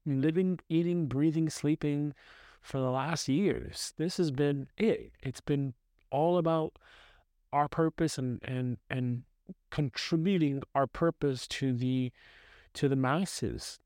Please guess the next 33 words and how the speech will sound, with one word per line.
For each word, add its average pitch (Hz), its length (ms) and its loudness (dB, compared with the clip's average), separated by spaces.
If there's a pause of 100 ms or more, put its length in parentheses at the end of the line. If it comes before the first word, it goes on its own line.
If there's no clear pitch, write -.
(100)
right? 131 260 0
And 139 100 0
this 139 200 0
is 147 80 2
how 143 260 2
it's 143 160 0
manifested 143 720 -2
in 131 100 0
the 127 80 0
form 131 240 -2
of 127 80 0
lifepurpose 131 440 0
dot 131 180 2
com. 139 320 0
This 151 220 0
is, 147 180 0
this 156 240 -2
is 156 60 0
what 147 200 2
it's 151 140 -2
all 143 240 0
led 143 180 -2
up 139 140 -4
to. - 160 -4
This 135 220 -4
is 143 80 0
what 139 140 -4
the 127 80 -6
show 139 200 -2
has 131 100 -2
led 131 200 0
up 67 120 -4
to." 113 240 -4